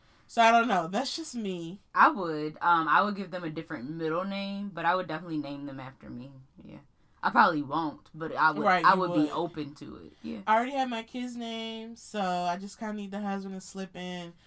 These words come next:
Speaker 1: Gotta see how the last name flow, if I have to adjust anything.
Speaker 2: Mm-hmm.
Speaker 1: Um, I know what you're thinking. "Well, what are your husband gonna say?" And the answers to that is, "Maybe." No, let me stop. Obviously.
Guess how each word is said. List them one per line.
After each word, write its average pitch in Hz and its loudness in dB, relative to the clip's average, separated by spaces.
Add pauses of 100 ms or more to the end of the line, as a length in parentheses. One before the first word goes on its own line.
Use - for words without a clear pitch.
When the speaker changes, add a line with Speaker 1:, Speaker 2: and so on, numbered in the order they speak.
(300)
Speaker 1:
Gotta 180 -4
see 196 -8
how 190 -2
the 170 -8
last 165 -6
name 165 -12
flow, 165 -6
if 160 -14
I 180 -6
have 175 -10
to - -18
adjust 156 -14
anything. 156 -20
Speaker 2:
Mm-hmm. 135 -16
Speaker 1:
Um, 151 -18
I 170 -8
know 175 -8
what 170 -12
you're 165 -14
thinking. 165 -16
"Well, 143 -20 (420)
what 147 -16
are 156 -18
your 160 -10
husband 175 -10
gonna 185 -10
say?" 196 -8
And 170 -14
the 156 -16
answers 160 -14
to 165 -14
that 151 -12
is, 151 -18 (960)
"Maybe." 240 -10 (280)
No, 208 6
let 208 6
me 262 0
stop. - 0 (1200)
Obviously. 151 -8